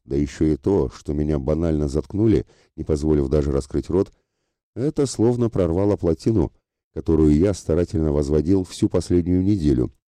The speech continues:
пытаясь логически отстраниться от того разговора с Елизаветой Всеволодовной и доказать, что все сказанное неправда. А в висках тем временем колокольным набатом гремели слова. То, что сказала мне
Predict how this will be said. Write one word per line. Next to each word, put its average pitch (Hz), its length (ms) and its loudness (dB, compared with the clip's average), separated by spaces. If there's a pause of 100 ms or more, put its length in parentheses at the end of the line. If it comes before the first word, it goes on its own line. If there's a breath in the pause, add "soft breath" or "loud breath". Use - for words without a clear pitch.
пытаясь 73 480 -2
логически 87 680 -2
отстраниться 85 840 -4 (380)
от 73 140 -18
того 120 240 0
разговора 98 640 2
с - 140 -10
Елизаветой 87 640 2
Всеволодовной 64 840 -4 (360)
и 113 100 -8
доказать, 104 680 0
что - 220 -4
все - 180 -4
сказанное 76 540 0
неправда. 65 520 -4 (680)
А 127 100 -6
в 123 60 -6
висках 101 500 0
тем 110 180 0
временем 101 460 2
колокольным 76 600 0
набатом 76 440 -2
гремели 71 400 0
слова. 64 400 -2 (720)
То, 113 180 0
что - 180 -2
сказала 90 440 2
мне 87 200 2